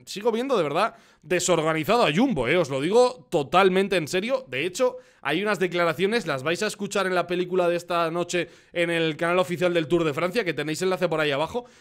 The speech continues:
Vamos a meter unas declaraciones en la peli de la etapa en la que Vingegaard, en las que Vingegaard dice que está ayudando o que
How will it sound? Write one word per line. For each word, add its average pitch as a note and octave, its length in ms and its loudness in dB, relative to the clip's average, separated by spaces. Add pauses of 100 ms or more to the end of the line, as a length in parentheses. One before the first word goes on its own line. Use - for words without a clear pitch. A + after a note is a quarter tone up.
(160)
Vamos E3+ 220 0
a A3+ 60 0
meter A3+ 220 2
unas A3 180 -2
declaraciones F3+ 580 0
en D#3 60 -2
la C#3+ 140 0
peli F#3 180 -2
de A3 80 2
la G3 80 2
etapa G3 360 -2
en E3+ 160 -4
la D#3+ 160 -2
que D3+ 140 -4
Vingegaard, A3 560 0
en D#3 160 -4
las C#3+ 140 -2
que D3+ 80 -2
Vingegaard G3+ 380 0
dice A3 340 -2 (520)
que E3+ 260 -2
está G3 380 0
ayudando G#3+ 500 2
o F#3+ 160 -2
que - 360 -8